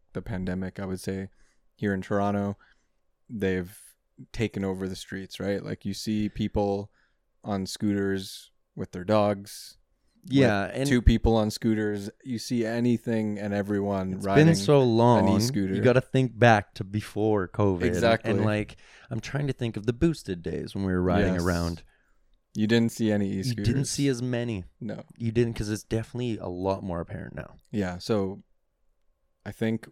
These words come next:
Speaker 1: what I was, uh, kind of getting to was that, um, what you see is a lot of these scooters, but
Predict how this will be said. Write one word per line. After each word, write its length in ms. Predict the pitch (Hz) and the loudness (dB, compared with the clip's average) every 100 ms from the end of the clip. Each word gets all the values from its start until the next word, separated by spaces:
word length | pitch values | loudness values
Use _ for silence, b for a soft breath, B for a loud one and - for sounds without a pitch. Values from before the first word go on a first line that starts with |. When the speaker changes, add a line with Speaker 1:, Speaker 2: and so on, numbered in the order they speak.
| _ | _
Speaker 1:
what 180 | 117 104 | -4 0
I 80 | 107 | 2
was, 280 | 101 98 104 _ | 0 -6 -16 _
uh, 300 | 107 95 92 92 | -8 -6 -6 -10
kind 200 | - 101 | -6 -6
of 100 | 95 | -4
getting 260 | 101 101 98 | -2 -2 -2
to 360 | - 95 95 | -6 -6 -6
was 340 | 104 98 95 98 | -6 -6 -6 -6
that, 360 | 95 92 95 b b b b b | -8 -6 -10 b b b b b
um, 480 | 92 90 90 98 - _ - | -6 -4 -6 -8 -12 _ -4
what 240 | 107 - | -2 -2
you 120 | 101 | -4
see 460 | 92 - 180 123 104 | -8 -4 -2 0 0
is 420 | 101 98 95 - _ _ _ | -2 -4 -4 -14 _ _ _
a 60 | - | -4
lot 220 | 101 101 | 0 0
of 80 | 98 | -2
these 140 | 98 | -8
scooters, 440 | - 156 135 110 101 | -4 0 2 0 -2
but 480 | - 117 104 98 | 2 4 6 2